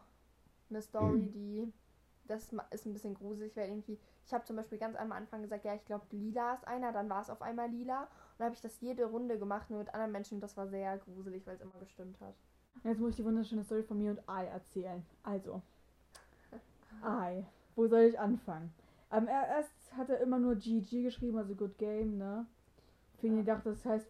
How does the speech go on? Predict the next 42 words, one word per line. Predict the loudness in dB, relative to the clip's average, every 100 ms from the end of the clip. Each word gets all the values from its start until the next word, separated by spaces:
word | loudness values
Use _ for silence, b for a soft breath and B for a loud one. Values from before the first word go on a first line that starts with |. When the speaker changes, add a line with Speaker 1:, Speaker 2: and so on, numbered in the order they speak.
| 0
Speaker 2:
unser | 4 6 4
G | 2 0 -2
G. | -4 -4 -4 -4 -6 -6 -2
Wir | 2
haben |
Speaker 1:
Ja, |
wir | 4
Speaker 2:
nämlich | 4 2
Speaker 1:
haben | -2 -4
so | -6
einen | -8 -10 -10
Insider | -10 -10 -12 -14
für | -10 -12
G | -10 -12 -12
G. | -14 -10 -8 -4
Speaker 2:
Ja, | -4 -2 -4 -6 b b b _
ist | -2 -2
es | -4
aber | -4 -4
nicht. | -2 -4 -6 -12 -14
Das | -6
ist |
ein | -4
böser | -4 -6
Insider, | -8 -8 -8 -8
also | -8 -4
werde | -2
ich | 0
ihn | 0
jetzt | 0
auch | -2
hier | 0
nicht | 0
erläutern. | 0 -2 0 0 0
Speaker 1:
<laughs> | -4 -10 -18 -8 4
Speaker 2:
Ähm, | 8 10 8 B B -18 -18 -18 -20 -20 _ _ -20 -20 -20 _ -12 4
ja, | 6
und | 6
dann | 6 4
hat's | 4 0
immer | 0 4
so | 4